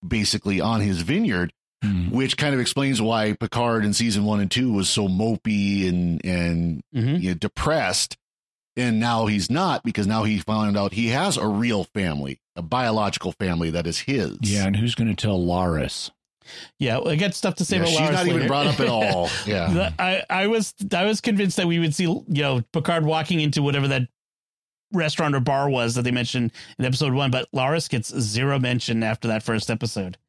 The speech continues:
Speaker 3: Um,
Speaker 1: Yep.
Speaker 3: so interesting
Speaker 1: And there's
Speaker 3: there.
Speaker 1: even a, even a picture later on in, in Jack's quarters on the new Enterprise G with, uh,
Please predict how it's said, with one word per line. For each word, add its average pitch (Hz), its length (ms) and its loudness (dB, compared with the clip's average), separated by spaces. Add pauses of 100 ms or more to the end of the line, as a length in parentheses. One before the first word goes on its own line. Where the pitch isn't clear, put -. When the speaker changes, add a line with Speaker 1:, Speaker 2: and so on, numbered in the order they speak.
(460)
Speaker 3:
Um, 98 360 -2
Speaker 1:
Yep. 92 120 -2
Speaker 3:
so 98 240 -2
interesting 120 420 -2
Speaker 1:
And 113 80 0
there's 123 140 2
Speaker 3:
there. 135 60 0
Speaker 1:
even 131 200 2
a, 101 120 -2 (300)
even 143 240 0
a 117 60 0
picture 135 420 0
later 110 320 2
on 107 180 2
in, 95 180 0
in 110 140 -2
Jack's 107 300 0
quarters 101 440 0
on 92 200 2
the 90 120 2
new 95 200 2
Enterprise 95 480 0
G 110 440 0 (520)
with, 107 240 0 (460)
uh, 87 320 0